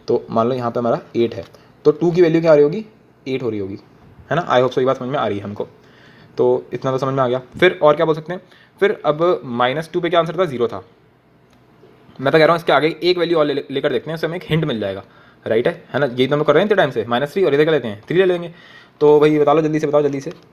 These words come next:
कि F minus two क्या आएगा। तो F minus two की value आएगी जल्दी से, अच्छा F माइनस टू नहीं, F minus three और एफ़ थ्री डाल के देखो जल्दी से।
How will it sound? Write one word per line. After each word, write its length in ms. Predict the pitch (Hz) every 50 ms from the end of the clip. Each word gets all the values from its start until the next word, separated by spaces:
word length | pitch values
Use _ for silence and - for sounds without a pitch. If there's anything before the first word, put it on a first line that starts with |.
| _ -
कि 280 | 139 139 131 135 - -
F 140 | 139 143 -
minus 260 | 135 131 131 139 135
two 80 | - 139
क्या 100 | 135 123
आएगा। 160 | 107 104 107 - - - - _ _ _ _ _ _ -
तो 240 | 139 143 147 143 - 147
F 180 | 151 151 - 139
minus 320 | 127 123 131 143 143 - -
two 100 | 143 139
की 100 | 139 147
value 240 | 135 127 131 143 143 -
आएगी 460 | 120 117 127 123 113 113 117 156 175 - - _ _ _ _ _ _ _ _
जल्दी 220 | 127 127 131 135
से, 140 | 139 139 127 123
अच्छा 260 | - - 120 123 -
F 140 | - 110 120
माइनस 200 | 117 113 117 117
टू 80 | 135
नहीं, 140 | 147 165 156
F 160 | - 117 - -
minus 200 | 107 107 117 120
three 200 | - 131 170 - - - - - - _ - -
और 120 | - 131 127
एफ़ 180 | 131 123 - -
थ्री 140 | - 110 107 - - - -
डाल 120 | 123 123
के 60 | 123 123
देखो 160 | 123 117 123
जल्दी 220 | 127 135 156 151
से। 120 | 123 117